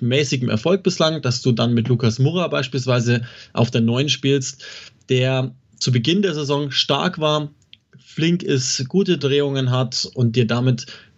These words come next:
genau diese Dimension nämlich auf dem Boden dazu gibt, viel Laufleistung auch hat, allerdings völlig ungefährlich ist,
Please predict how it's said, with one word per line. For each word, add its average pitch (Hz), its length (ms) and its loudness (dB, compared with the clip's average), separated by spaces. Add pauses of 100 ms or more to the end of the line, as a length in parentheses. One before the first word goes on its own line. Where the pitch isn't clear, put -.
(200)
genau 123 260 0
diese 127 220 0
Dimension 120 480 0
nämlich 127 300 -2 (140)
auf 127 240 0
dem 120 260 0
Boden 180 580 0
dazu 135 360 -2
gibt, 214 380 0 (160)
viel 127 220 0
Laufleistung 147 640 0
auch 127 180 0
hat, 131 220 0 (360)
allerdings 123 580 0
völlig 131 260 0
ungefährlich 117 440 2
ist, 110 300 -2